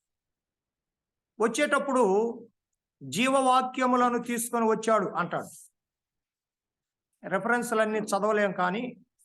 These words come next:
అపోస్తుల కార్యముల గ్రంథం ఏడవ అధ్యాయం ముప్పై ఎనిమిది, ముప్పై తొమ్మిది వచనాల్లో స్టెఫను యొక్క ప్రసంగంలో, "అరణ్యములో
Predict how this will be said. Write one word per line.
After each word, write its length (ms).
అపోస్తుల 520
కార్యముల 440
గ్రంథం 340
ఏడవ 360
అధ్యాయం 400
ముప్పై 260
ఎనిమిది, 380
ముప్పై 280
తొమ్మిది 300
వచనాల్లో 800
స్టెఫను 400
యొక్క 240
ప్రసంగంలో, 1000
"అరణ్యములో 1080